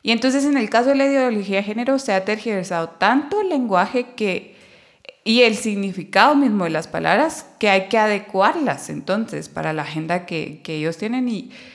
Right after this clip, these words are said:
se habla incluso de una revolución en el, en el lenguaje. Yo quisiera hacer un, un,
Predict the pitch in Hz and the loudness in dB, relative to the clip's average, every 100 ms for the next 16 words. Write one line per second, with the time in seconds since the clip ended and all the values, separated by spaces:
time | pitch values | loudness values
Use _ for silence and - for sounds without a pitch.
0 | - - 180 190 202 202 202 226 214 190 | -10 2 2 4 0 -2 -2 -2 -2 0
1 | 196 214 202 160 147 160 160 180 185 170 | -2 0 -2 -4 -6 -8 -8 -6 -6 -6
2 | - - _ - - - _ _ _ 202 | -8 -14 _ -20 -20 -20 _ _ _ -2
3 | 208 190 180 190 233 285 190 180 - - | 0 2 0 2 2 2 -4 -10 -14 -8
4 | 202 208 233 269 269 277 269 262 269 269 | -6 -4 -4 -2 0 0 -2 0 0 0
5 | 262 - 226 240 254 262 262 254 - | -2 -8 -6 -2 0 0 -2 -6 -20